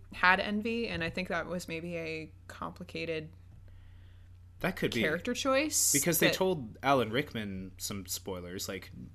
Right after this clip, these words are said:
Speaker 2: J K Rowling actually went and she's like, "Hey, here's some things you need to know about Snape
Speaker 1: Mm-hmm.
Speaker 2: that you don't know if you just read the book."
Speaker 1: And even
Speaker 2: So
Speaker 1: the directors didn't get to know. So
Speaker 2: Yeah.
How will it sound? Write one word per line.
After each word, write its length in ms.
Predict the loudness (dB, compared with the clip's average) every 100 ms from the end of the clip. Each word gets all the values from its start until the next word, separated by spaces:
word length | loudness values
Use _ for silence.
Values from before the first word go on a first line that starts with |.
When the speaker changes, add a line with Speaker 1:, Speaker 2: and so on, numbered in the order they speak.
| -2
Speaker 2:
J 160 | 4 4
K 140 | 4
Rowling 340 | 2 2 2
actually 320 | 0 -2 -4 -4
went 240 | -2 -2
and 100 | -4
she's 280 | -6 -6 -6
like, 100 | -4
"Hey, 300 | 2 2 2
here's 180 | 0 -2
some 100 | -4
things 240 | -6 -6
you 80 | -4
need 200 | -4 -6
to 60 |
know 160 | -6 -8
about 200 | -8 -6
Snape 360 | -6 -6 -8 -6
Speaker 1:
Mm-hmm. 300 | -2 0 -2 -4 -4
Speaker 2:
that 140 | -4 -2
you 160 | -2 -4 2
don't 300 | 4 4 2
know 320 | 4 4 2
if 160 | -2
you 80 | -4
just 180 | -4 -4
read 160 | -6 -6
the 60 |
book." 100 | -6
Speaker 1:
And 160 | -6 -2
even 260 | -2 -2
Speaker 2:
So 40 | -4
Speaker 1:
the 80 | -4
directors 500 | -2 -2 -4 -8 -6
didn't 220 | -6 -6
get 240 | -8 -8
to 100 | -8
know. 300 | -8 -10 -10 -8
So 420 | -2 2 4 2
Speaker 2:
Yeah. 220 | -2 -6